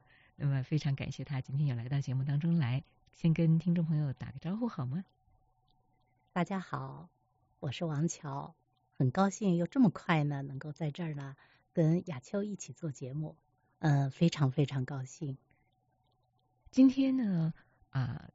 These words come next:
Speaker 1: 跟上次不太一样，就是我们两个人谈，上一回呢还有艺术家在，所以呢我们谈的是跟艺术比较有关系的话题。那么今天呢就要恢复到比较生活化的话题了。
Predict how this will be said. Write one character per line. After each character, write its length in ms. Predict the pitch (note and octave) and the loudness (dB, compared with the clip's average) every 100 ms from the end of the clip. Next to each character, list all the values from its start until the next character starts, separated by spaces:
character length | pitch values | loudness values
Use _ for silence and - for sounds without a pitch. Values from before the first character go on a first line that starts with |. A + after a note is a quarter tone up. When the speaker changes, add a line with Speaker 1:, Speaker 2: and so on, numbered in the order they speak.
| - | 0
Speaker 1:
跟 160 | F#3+ | 2
上 280 | F#3+ B3 F3+ | 2 0 -2
次 240 | - D3+ - | 0 -2 -2
不 120 | C#3+ | -4
太 180 | - C4 | -2 -2
一 220 | F3 C3+ | -2 -4
样， 240 | E3+ E3 - | -4 -4 -4
就 100 | D3+ | -6
是 240 | - C3 | -4 -6
我 140 | B2+ | 0
们 180 | D3+ G3 | 4 4
两 220 | F#3+ - - | 4 0 -2
个 80 | G#3 | -2
人 240 | B3 C#3+ | 0 -2
谈， 340 | - - - D#3+ | -4 -10 -12 -6
上 220 | F#3+ C#3+ | 0 2
一 40 | |
回 200 | C#3+ C3 | 2 0
呢 120 | C3 C3+ | -2 -2
还 140 | C#3+ | -2
有 160 | C#3+ - | -2 2
艺 160 | F3 D3+ | 6 6
术 180 | - C3+ | 6 -2
家 300 | D#3 D3 D3+ | 0 0 0
在， 320 | F#3 C#3 - - - - | 0 0 -2 -10 -20 -2
所 180 | D#3+ | 6
以 120 | E3 C3+ | 8 6
呢 120 | B2+ | 4
我 40 | |
们 80 | C#3+ | 0
谈 240 | D#3+ C3+ D3 | 0 4 4
的 60 | |
是 260 | D#3+ D#3+ C3+ - - | 4 2 2 0 -6
跟 240 | F3+ F3+ - | 0 0 0
艺 240 | A#3+ G#3+ D#3 | 2 4 4
术 320 | - C#3 C3 | 0 -2 -2
比 180 | - C3 | 2 2
较 180 | C#3 | 4
有 180 | B2 - | 2 0
关 260 | - E3+ G3 | 6 6 6
系 160 | - | 4
的 160 | C3 C#3 | -2 -2
话 240 | - C#3 | -2 -4
题。 320 | - - - - - _ | -4 -4 -6 -6 -10 _
那 100 | D3+ | 4
么 60 | D3 | 6
今 200 | E3 F3 | 10 10
天 220 | F#3 E3+ | 10 8
呢 120 | E3 | 8
就 140 | C#3+ D3+ | 6 4
要 240 | B2+ C3 | 2 0
恢 300 | - - G3+ | -2 -2 -2
复 200 | G3 F#3+ | 2 2
到 200 | D#3 D3+ | 2 0
比 140 | C3 B2+ | -2 -4
较 180 | - - | -6 -6
生 340 | - A3 C4 | -2 0 0
活 240 | - A#2 | 2 2
化 220 | A#2 D#3 C#3 | 2 -2 -4
的 220 | A#2 - - | -6 -12 0
话 180 | - | 2
题 280 | C3+ - - | 2 -2 -6
了。 140 | B2+ | -6